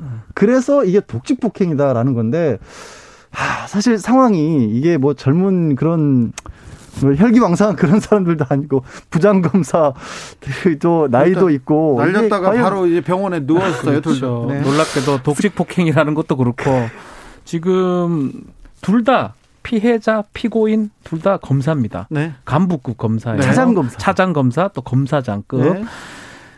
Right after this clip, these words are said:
Speaker 3: 참 이런 경우가 있나 싶은데 이거를 기소를 했기 때문에 이제 재판부에서 판단을 받는 겁니다.
Speaker 2: 재판도 빨리 열렸어요, 생각보다.
Speaker 3: 그리고 오늘 얘기는 고의 부분을 좀 얘기를 했어요.
Speaker 2: 네.
Speaker 3: 피고인, 네, 정진웅 검-, 차장검사가
Speaker 2: 네.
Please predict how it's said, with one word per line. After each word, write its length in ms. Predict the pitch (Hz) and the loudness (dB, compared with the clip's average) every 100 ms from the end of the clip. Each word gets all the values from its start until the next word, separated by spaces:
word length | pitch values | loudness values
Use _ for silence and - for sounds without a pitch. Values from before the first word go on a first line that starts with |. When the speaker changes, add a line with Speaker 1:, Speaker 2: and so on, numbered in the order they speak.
| _ | _
Speaker 3:
참 320 | - - - | -6 -4 -2
이런 200 | 175 247 | 2 4
경우가 440 | 233 214 208 165 113 | 4 2 0 -2 -2
있나 260 | 220 277 | 0 2
싶은데 440 | 190 - 147 175 117 - | 0 -2 -2 0 -2 -6
이거를 480 | 160 208 269 233 139 - _ _ _ _ | -6 -2 0 0 -2 -8 _ _ _ _
기소를 380 | - 156 302 294 | -6 0 2 2
했기 160 | 302 285 | 0 0
때문에 240 | 302 185 | 2 2
이제 120 | 139 | 0
재판부에서 420 | 123 147 170 123 - | -2 -2 -2 -2 -4
판단을 300 | 214 214 185 | -2 -2 -2
받는 300 | 117 117 208 | 0 0 2
겁니다. 200 | 185 143 | 0 0
Speaker 2:
재판도 260 | 147 185 165 | 0 0 -2
빨리 260 | 190 226 | -2 -2
열렸어요, 380 | 240 226 160 208 | 0 -2 -2 -4
생각보다. 480 | 190 190 170 180 185 - - | -2 -6 -4 -4 -4 -4 0
Speaker 3:
그리고 880 | 226 226 226 233 226 220 214 175 208 | 2 4 4 6 6 4 4 2 2
오늘 240 | 254 254 | 4 6
얘기는 680 | 202 190 196 196 185 170 131 - | 4 4 2 2 0 0 0 0
고의 300 | 160 214 302 | 2 4 4
부분을 500 | 302 302 277 208 131 | 2 2 2 2 0
좀 180 | 135 123 | 0 2
얘기를 280 | 131 143 117 | 2 0 -4
했어요. 320 | - 113 135 | -4 -4 -2
Speaker 2:
네. 120 | 175 | -2
Speaker 3:
피고인, 520 | 220 175 160 117 117 - | -2 -2 0 0 -2 -6
네, 140 | 113 | -10
정진웅 400 | 107 135 135 139 127 123 - | -4 -4 0 -2 -4 -12 -8
검-, 300 | 123 - 127 | -6 -6 -12
차장검사가 720 | - 151 127 110 107 127 190 | -6 -2 -2 -2 -2 0 -2
Speaker 2:
네. 140 | 175 | -4